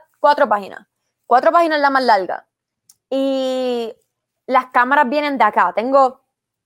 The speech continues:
hacemos dos takes de este ángulo, con dos cámaras, después hacemos tres takes de este ángulo, después hacemos tres takes de este ángulo, so, después hacemos tres takes del ángulo de atrás, so, ya tienes, ¿cuántas?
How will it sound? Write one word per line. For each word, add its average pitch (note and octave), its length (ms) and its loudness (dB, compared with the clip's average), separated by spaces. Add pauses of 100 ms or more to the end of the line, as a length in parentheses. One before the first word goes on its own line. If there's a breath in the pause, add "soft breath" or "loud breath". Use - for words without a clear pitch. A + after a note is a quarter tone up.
(360)
hacemos C4 440 2
dos - 240 2
takes D4+ 260 2
de C4+ 120 0
este C#4+ 240 -4
ángulo, G3 480 0
con B3 200 0
dos C4 200 0
cámaras, F3+ 440 -4 (200 soft breath)
después A#3 260 -4
hacemos D#4+ 420 0 (280 soft breath)
tres E4+ 300 4
takes E4+ 220 2
de C#4 140 2
este D4 260 2
ángulo, A3 580 -2 (200)
después C4 260 2
hacemos D#4 380 0 (120)
tres F#4 300 4
takes F4 220 -2
de D#4+ 100 0
este D#4+ 240 -2
ángulo, A#3+ 640 -6 (240)
so, C#4+ 440 0 (380)
después D#4+ 280 2
hacemos G4 280 0
tres F4+ 300 4
takes D4 200 -2
del D4+ 160 2
ángulo D#4 360 0
de D4 100 4
atrás, C4 360 0
so, D4 100 -10
ya B3 120 -4
tienes, D#4 260 -6
¿cuántas? C4 420 -4